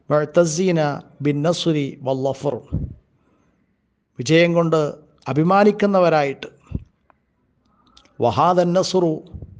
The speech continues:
ഈ വിജയം, ഖദ് ലഫത നളറൻ നാസ്, ജനങ്ങളുടെ ശ്രദ്ധ തിരിച്ചു. ഇലൽ മുസ്ലിമീൻ, മുസ്ലിമീങ്ങളിലേക്ക്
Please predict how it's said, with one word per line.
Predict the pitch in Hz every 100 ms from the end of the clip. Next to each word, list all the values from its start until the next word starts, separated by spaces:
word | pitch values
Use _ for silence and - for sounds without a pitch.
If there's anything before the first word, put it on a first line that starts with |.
| _ _ _ _ _ _
ഈ | 147 160
വിജയം, | 147 160 156 120 107 - - - - _ _ _ -
ഖദ് | 151 156
ലഫത | 165 156 170 170 156 135 - - -
നളറൻ | 151 160 151 147 139
നാസ്, | 160 151 123 - - - - - - - - - _ -
ജനങ്ങളുടെ | 147 147 175 175 170
ശ്രദ്ധ | - 156 156 185 170 139 -
തിരിച്ചു. | 165 185 170 151 - _ _ _ _ _ _ _ _ _ _ _ _ _ _ _ _ _ _ -
ഇലൽ | 156 156
മുസ്ലിമീൻ, | 156 - 160 160 170 165 143 131 - - - - -
മുസ്ലിമീങ്ങളിലേക്ക് | 139 131 175 190 180 175 170 160 156 151